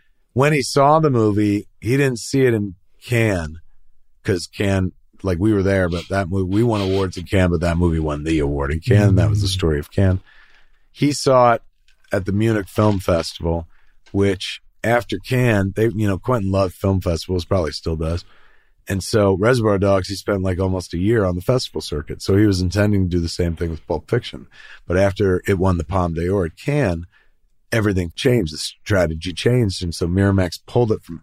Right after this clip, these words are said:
Speaker 1: every festival except for the New York Film Festival.
Speaker 2: Oh, wow.
Speaker 1: They were like, "Nobody sees this between May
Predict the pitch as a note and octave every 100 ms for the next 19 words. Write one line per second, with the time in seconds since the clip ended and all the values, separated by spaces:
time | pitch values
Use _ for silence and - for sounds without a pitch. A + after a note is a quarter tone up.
0 | - G2+ F#2+ F#2 - G2+ - - F2+ -
1 | - - A#2+ - - F#2+ F2 E2+ E2+ -
2 | - - F#2+ F#2+ G2+ F2+ - - F2 D2+
3 | - - C#3+ A2+ F#2+ A#2+ G2 - - G2
4 | G2 F#2 E2 G2 A2 A#2 A2+ - G#2+ G2
5 | F#2+ F2+ - F#2 E2+ F2 G2 G#2 A2+